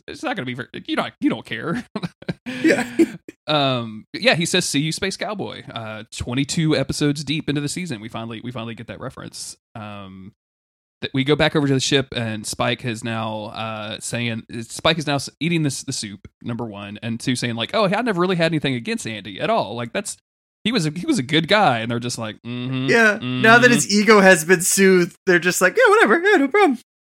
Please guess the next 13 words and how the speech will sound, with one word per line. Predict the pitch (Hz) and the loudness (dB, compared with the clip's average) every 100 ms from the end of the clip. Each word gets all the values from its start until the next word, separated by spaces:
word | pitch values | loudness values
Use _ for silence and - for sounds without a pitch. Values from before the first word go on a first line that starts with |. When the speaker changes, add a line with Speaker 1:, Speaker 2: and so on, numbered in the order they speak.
| _ _ _ - _ _ _ _ _ | _ _ _ -20 _ _ _ _ _
Speaker 1:
And, | - 135 127 | -4 -2 0
uh, | 131 127 117 110 92 | 2 2 0 -2 -8
we | 123 135 | -2 -2
go | 131 196 | 0 -2
to | 220 - 165 143 123 110 _ | -2 -4 -4 -4 -6 -10 _
this | - 127 - _ _ | -6 -6 -6 _ _
prison | - - 233 170 120 | -2 0 2 2 0
van | 113 107 101 98 | -4 -8 -10 -10
or | 110 | -10
this | 110 | -12
prison | - - 135 131 | -4 -2 0 -2
vehicle, | 123 127 110 107 101 110 - | -2 -2 -4 -8 -12 -16 -10
uh, | 117 110 101 104 | -8 -8 -8 -10